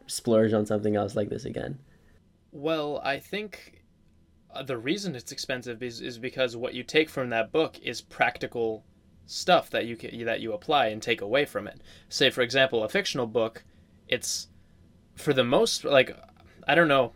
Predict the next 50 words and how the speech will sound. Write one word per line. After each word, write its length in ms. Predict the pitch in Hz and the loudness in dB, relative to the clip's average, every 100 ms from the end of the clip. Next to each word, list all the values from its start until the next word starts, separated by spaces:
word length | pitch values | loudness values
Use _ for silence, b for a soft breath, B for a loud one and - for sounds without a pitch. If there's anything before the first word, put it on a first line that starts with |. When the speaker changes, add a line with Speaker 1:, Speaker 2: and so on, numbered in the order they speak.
| - | -4
Speaker 2:
ab-, 200 | 127 - - | -4 -2 -2
if 180 | 131 | -2
this 160 | - 117 | -2 -4
is 100 | 120 | -4
true 220 | - 123 | -2 2
or 60 | 117 | 4
not. 240 | 113 113 | 2 2
I 80 | - | 4
would 140 | 151 170 | 4 4
say 140 | 196 | 2
it's 80 | 175 | 4
entertainment, 520 | 175 156 175 120 95 | 4 4 2 0 -2
right? 220 | 120 170 - - | -2 -2 -4 -12
You 340 | 127 120 120 120 | -6 -6 -6 -2
read 140 | 139 151 | 2 2
a 20 | |
fiction 320 | - 170 131 | 2 0 0
book 160 | 113 - | -2 0
to 80 | |
Speaker 1:
Fiction 120 | - 226 - | 4 4 6
Speaker 2:
entertain 60 | 247 | 4
Speaker 1:
is 40 | 202 | 6
Speaker 2:
yourself. 100 | 196 | 4
Speaker 1:
entertainment, 240 | 202 202 | 4 6
but 100 | 147 | 6
even, 220 | 143 202 220 | 4 4 4
like, 180 | 135 | 2
personal 360 | - 165 151 147 | 4 2 4 2
development 460 | 117 117 151 117 98 | 4 4 4 2 0
books, 320 | 110 - - | -2 -6 -2
which 160 | 113 120 | 0 4
are 260 | 113 110 - | 4 4 2
personal 280 | 131 113 113 | 2 4 4
development, 300 | 131 131 113 | 6 6 4
even 260 | 139 143 | 6 8
they 120 | 127 | 8
are 260 | 120 107 104 | 8 6 4
around 380 | 104 - - - - | 0 -4 -10 -12 -6
that. 240 | 101 - - | -6 -6 -2
But 100 | 127 | 4
yes, 200 | 127 107 | 4 4
I 140 | 120 | 0
think 340 | 113 - 131 131 | 0 -2 -4 -2
I 40 | |
see 140 | 113 120 | -2 0
where 80 | 113 | 2
you're 60 | |
going. 180 | 110 107 | 2 2
Go 100 | 123 | 2
on. 140 | 113 | 2